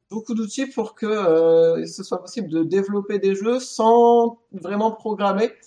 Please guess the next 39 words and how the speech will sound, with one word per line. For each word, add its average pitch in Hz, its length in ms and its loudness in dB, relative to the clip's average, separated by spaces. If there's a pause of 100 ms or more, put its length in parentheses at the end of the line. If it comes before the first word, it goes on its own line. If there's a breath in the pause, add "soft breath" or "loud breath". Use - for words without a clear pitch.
(600 soft breath)
Euh, 165 580 0
alors, 180 320 0
euh, 160 200 -2 (340)
nous, 190 340 0
euh, 170 600 0
c'est - 100 -18
pas 185 140 -2
ce - 80 -8
qu'on 208 100 -4
fait, 240 160 4
mais, 185 400 -2
euh, 165 460 4 (240)
en, 175 300 -4 (240)
pour 196 120 -2
les 190 160 2
hobbyistes, 196 600 -2
donc 170 280 -6
les 160 160 -4
gens 175 140 -6
dont 165 80 -6
c'est 170 140 -10
le 165 60 -6
loisir, 175 380 0
il - 60 -6
y 170 40 0
a 160 60 -4
quand 185 100 -8
même 190 120 0
des 175 60 -2
possibilités 180 440 -8
de, 160 180 -6 (480)
de 165 80 -16
s'essayer 202 440 -2
à 185 80 2
la 170 80 2
création 170 420 -4
de 165 60 -10
jeux. 190 200 -4
Euh, 151 360 -6